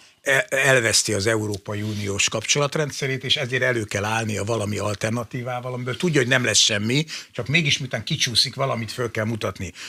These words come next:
Ugye Orbánnak a külpolitikai álmokfutása lass-, lassan kezd a végéhez érni. Azt azért látni kell, hogy ő belefutott, nem véletlen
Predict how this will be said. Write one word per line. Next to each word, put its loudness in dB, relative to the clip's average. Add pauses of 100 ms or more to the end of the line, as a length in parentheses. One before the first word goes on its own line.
Ugye -2
Orbánnak 4
a 0
külpolitikai 2
álmokfutása 2 (220)
lass-, 4 (100)
lassan 4
kezd 0
a 2
végéhez 0
érni. -4
Azt 2
azért 0
látni 0
kell, -2
hogy -2
ő -4
belefutott, -6
nem -4
véletlen -4